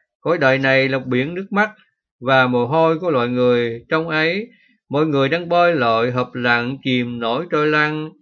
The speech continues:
Nếu ai đã từng nếm mùi vị của cuộc đời thì không ai bảo rằng đời là hạnh phúc, là sung sướng. Người thấy rõ đời sống là khổ, không ai hơn Đức Phật, nên chân lý của Ngài đưa ra,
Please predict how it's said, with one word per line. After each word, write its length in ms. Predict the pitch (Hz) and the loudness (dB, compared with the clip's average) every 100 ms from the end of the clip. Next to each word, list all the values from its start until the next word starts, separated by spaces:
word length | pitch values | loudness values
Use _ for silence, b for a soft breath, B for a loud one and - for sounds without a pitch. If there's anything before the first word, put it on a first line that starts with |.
| _ _ _ _ _ | _ _ _ _ _
Nếu 220 | 131 170 | -2 0
ai 240 | 185 156 151 | 2 2 2
đã 100 | 170 170 | -2 0
từng 380 | 139 127 123 127 | 2 2 0 -2
nếm 160 | 156 202 | -2 -2
mùi 280 | 135 127 | -2 -2
vị 320 | 117 127 120 120 | 0 2 2 0
của 100 | 165 | -6
cuộc 260 | 160 117 131 | -8 -8 -4
đời 480 | 123 120 117 113 110 | 0 0 0 -2 -8
thì 120 | 117 123 - - | -10 -10 -12 -14
không 280 | - 175 170 | -4 -4 -4
ai 400 | 170 165 160 160 | -2 0 2 0
bảo 200 | 131 160 | 0 -2
rằng 440 | 147 127 120 120 113 _ - | 0 0 -2 -6 -12 _ -6
đời 280 | 127 123 117 | -2 0 0
là 100 | 110 | -4
hạnh 200 | 110 123 - | -6 -6 -6
phúc, 160 | 196 202 _ _ _ _ | -6 -6 _ _ _ _
là 360 | 117 123 120 | 0 2 2
sung 300 | 110 165 156 | 0 -4 -4
sướng. 420 | 151 156 160 196 220 - _ b b _ - | -2 0 0 -2 -10 -18 _ b b _ -4
Người 280 | 135 139 | 0 0
thấy 160 | 139 196 | 0 0
rõ 220 | 127 135 | 2 2
đời 400 | 160 131 127 127 | 4 4 4 2
sống 320 | 127 151 160 | 0 0 0
là 140 | 208 131 | -2 -4
khổ, 560 | - 123 117 127 180 180 | -2 -2 0 0 -2 -6
không 160 | 165 | -4
ai 240 | 165 160 156 | -2 0 0
hơn 260 | 160 160 | -2 -2
Đức 120 | 180 196 | -4 -2
Phật, 220 | 127 113 - _ _ _ 147 | 0 0 -4 _ _ _ -4
nên 400 | 156 156 156 143 | 0 0 0 -4
chân 240 | 156 151 | -4 -2
lý 180 | 156 180 | -4 -4
của 120 | 180 | -6
Ngài 460 | 160 123 120 113 113 | -4 -4 -2 -2 -4
đưa 160 | 143 | -6
ra, 460 | 147 151 151 151 | -4 -2 -2 -2